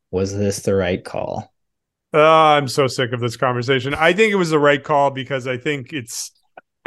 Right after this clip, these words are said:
Speaker 2: I, you know, I think there's still room for discussion about Paris. Um, I think this summer, any decision that World Aquatics would make would be too rushed. And I, I don't think World Aquatics has the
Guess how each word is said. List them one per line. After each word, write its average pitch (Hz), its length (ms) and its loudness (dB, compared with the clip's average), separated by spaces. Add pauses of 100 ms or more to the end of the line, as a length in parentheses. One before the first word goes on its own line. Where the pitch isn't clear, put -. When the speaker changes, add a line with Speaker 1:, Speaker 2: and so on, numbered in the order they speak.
(320)
Speaker 2:
I, 160 260 4
you 156 140 2
know, 160 100 6
I 151 140 4
think 170 180 0
there's 175 180 2
still 175 240 2
room 151 280 -2
for 160 100 -4
discussion 139 540 -4
about 131 260 -2
Paris. 135 720 -6
Um, 117 340 -2
I 120 140 -2
think 127 240 -4
this - 460 -2 (420)
summer, 139 680 0 (180)
any 160 220 0
decision 151 720 -4
that 123 300 -2 (140)
World 135 300 -2
Aquatics 135 460 -2
would 139 120 -6
make 131 240 -6
would 127 120 -6
be 123 100 -6
too 127 240 -8
rushed. 131 560 -2
And 120 160 -8
I, 120 240 -8
I 123 120 -2
don't 139 280 0
think 143 160 0
World 135 360 -4
Aquatics 131 500 -6
has 123 260 -6
the 120 360 -10